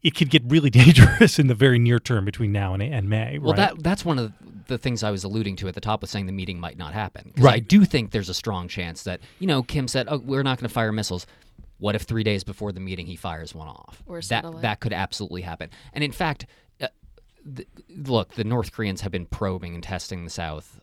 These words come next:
Speaker 2: uh, and the U S for forever, but also even in recent days. Like, for example, the,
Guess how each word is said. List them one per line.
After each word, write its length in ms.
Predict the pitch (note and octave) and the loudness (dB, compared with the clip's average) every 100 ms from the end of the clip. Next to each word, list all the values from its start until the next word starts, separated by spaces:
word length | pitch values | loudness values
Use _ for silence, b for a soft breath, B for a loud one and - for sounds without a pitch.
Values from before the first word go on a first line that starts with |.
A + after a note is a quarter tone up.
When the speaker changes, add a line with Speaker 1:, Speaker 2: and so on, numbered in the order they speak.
| - | -12
Speaker 2:
uh, 300 | D#2+ D2+ C2+ | -12 -12 -14
and 240 | F#2+ G#2 F2 | -10 -10 -10
the 40 | |
U 240 | E2 D#2+ | -12 -14
S 320 | D#2 D#2 - - | -14 -14 -14 -14
for 140 | F#2 | -16
forever, 500 | - - F2 A#2+ A#2+ | -16 -12 -4 -2 -2
but 140 | F2+ A2+ | -4 -4
also 300 | C#3 D3+ D#3+ | -4 -2 -4
even 200 | D3 C3+ | -4 -6
in 100 | A#2+ | -6
recent 280 | B2 - A#2+ | -8 -6 -4
days. 220 | D3 - | -4 -4
Like, 160 | A2 | -6
for 120 | - A#2 | -6 -8
example, 520 | G2+ A#2 A2 G#2+ G#2 b b b - | -4 -6 -4 -6 -8 b b b -8
the, 380 | A2+ G#2 G2 | -6 -4 -8